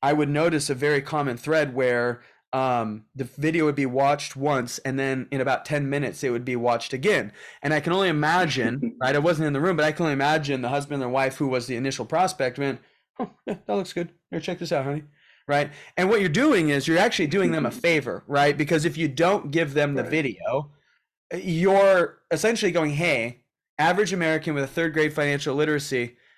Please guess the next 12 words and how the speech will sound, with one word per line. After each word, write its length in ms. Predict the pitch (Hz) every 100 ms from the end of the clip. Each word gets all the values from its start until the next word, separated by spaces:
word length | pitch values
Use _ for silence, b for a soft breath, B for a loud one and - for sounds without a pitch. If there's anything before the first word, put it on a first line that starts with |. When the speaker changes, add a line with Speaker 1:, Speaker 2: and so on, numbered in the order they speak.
| b b
Speaker 1:
here's 240 | - 208
a 60 | 175
really 220 | 160 175
complex 560 | 165 147 143 170 165 -
concept. 540 | 165 151 147 131 -
Explain 360 | 139 - 175 165
that 180 | 156 147
to 80 |
your 80 | 139
spouse. 380 | 131 - 127 - -
Thanks." 480 | 160 117 - - _ _ _
Right? 300 | - 143 143